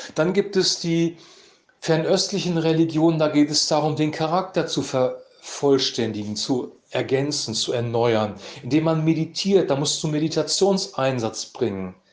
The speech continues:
Innere Dinge abtöten und innere Dinge neu machen, aber du bist es, der dort aktiv wird. Du bist es, der wieder Dinge tut. Du musst sein, oder du musst sein Karma verändern, indem du gute Dinge tust,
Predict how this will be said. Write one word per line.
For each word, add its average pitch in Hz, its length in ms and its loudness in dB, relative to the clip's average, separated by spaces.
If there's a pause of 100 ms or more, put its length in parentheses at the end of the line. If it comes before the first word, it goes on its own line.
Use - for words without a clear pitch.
(320)
Innere 175 340 4
Dinge 165 280 2
abtöten 175 680 0
und 165 120 0
innere 160 260 0
Dinge 160 260 -2
neu 160 300 2
machen, 135 300 -2
aber 127 160 0
du 170 260 -2
bist 139 300 -2
es, - 180 -4
der 135 140 2
dort 123 180 0
aktiv 151 560 -6
wird. - 200 -6 (280)
Du 214 200 4
bist 160 280 2
es, - 200 -4
der 113 200 0
wieder 113 400 0 (460)
Dinge 127 280 0
tut. - 680 -4 (320)
Du 139 60 -2
musst 170 200 2
sein, 170 160 0
oder 147 160 2
du 156 60 -2
musst 160 220 0
sein 151 200 -4
Karma 180 460 2
verändern, 127 600 0
indem 127 180 -2
du 143 120 0
gute 190 320 0
Dinge 180 320 4
tust, - 720 -6